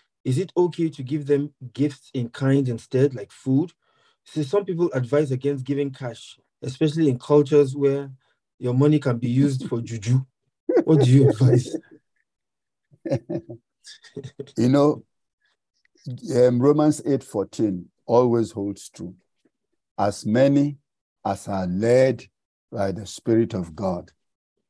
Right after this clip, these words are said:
Speaker 2: they are children of God. Somebody asks you for money. Uh-uh,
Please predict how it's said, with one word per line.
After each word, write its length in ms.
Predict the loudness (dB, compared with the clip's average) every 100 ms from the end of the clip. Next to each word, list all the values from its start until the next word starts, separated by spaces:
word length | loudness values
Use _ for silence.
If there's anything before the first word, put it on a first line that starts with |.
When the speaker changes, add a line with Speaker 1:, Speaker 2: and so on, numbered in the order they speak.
| _ -10
Speaker 2:
they 60 | -10
are 60 |
children 420 | -6 -4 -2 -2
of 160 | -4 -8
God. 240 | -14 -16 -20 _ _
Somebody 380 | -4 2 4 4
asks 220 | 0 -2
you 80 | -10
for 140 | -8
money. 320 | -6 -6 -6 -12 _ _ -4
Uh-uh, 260 | -2 -2